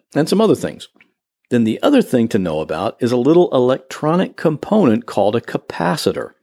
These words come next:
That's what's inside the killer U S B flash drive. When you plug that drive into a U S B port, the capacitor takes in the voltage that's being sent out and stores it.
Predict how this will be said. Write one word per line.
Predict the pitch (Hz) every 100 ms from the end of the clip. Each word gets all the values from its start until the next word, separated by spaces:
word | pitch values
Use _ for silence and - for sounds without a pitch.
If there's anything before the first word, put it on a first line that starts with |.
| _ - -
That's | 139 185 -
what's | 202 - -
inside | 147 143 - - 226 135 117 110
the | 110
killer | - - 131 131
U | 123 107 104
S | 95
B | - 95
flash | - 202 196 -
drive. | - 80 - _ _ _ - -
When | 131 120
you |
plug | 120 190 220
that | 226 180
drive | 160 151 151 151 - _
into | 117 117 101
a |
U | 95 117 170
S | -
B | 135 185
port, | - 92 82 80 _ _ -
the | -
capacitor | 123 - - 233 - 123 101
takes | - 151 208 - 185
in | 185 175
the |
voltage | 127 120 147 175 104 82
that's | 90 -
being | 104 92
sent | 95 - 87
out | 85 80 -
and | 110
stores | 117 - - 160 165 156 110
it. | 80 -